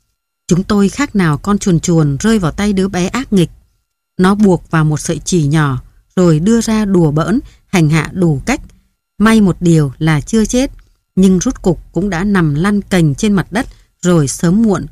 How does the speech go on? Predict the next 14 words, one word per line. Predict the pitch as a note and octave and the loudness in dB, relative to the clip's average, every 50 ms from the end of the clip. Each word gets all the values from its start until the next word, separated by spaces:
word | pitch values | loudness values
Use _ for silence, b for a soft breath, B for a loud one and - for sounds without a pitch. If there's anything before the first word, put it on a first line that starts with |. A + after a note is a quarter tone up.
| - _ | -12 _
cũng | - F3+ E3+ G#3+ | -6 -6 -4 -6
sẽ | - - D3 - - | -6 -6 -6 -8 -6
toi | - - G#3 G3+ G3 | -4 -2 -2 0 0
mạng. | G3 F#3+ E3+ - - - - _ _ _ _ _ _ _ _ _ _ _ _ _ _ _ _ _ _ _ _ _ _ _ _ _ _ _ _ _ - G#3 | 0 0 0 -2 -4 -8 -16 _ _ _ _ _ _ _ _ _ _ _ _ _ _ _ _ _ _ _ _ _ _ _ _ _ _ _ _ _ -2 0
Viết | C#4+ D4+ | 0 0
cho | - B3 A3+ | 0 -2 0
ông | - G#3 G3+ F#3 | 2 2 0 2
chủ | - G#3 E3 C3+ | 2 0 0 0
bút, | D3 E3 A#3+ D4+ - - - - | 0 -2 -2 -2 -4 -8 -6 0
người | F#3 F#3 F#3 F3 D#3+ D3 | 2 4 4 4 4 2
bạn | D#3+ D#3+ E3 - | 2 0 -2 -2
của | - - - F3+ D3+ | -4 -2 0 0 0
tự | - - E3 C3 | 0 -2 -4 -4
do, | D3+ - G#3 G#3 G#3 G#3 G3+ | -2 -2 0 2 2 0 0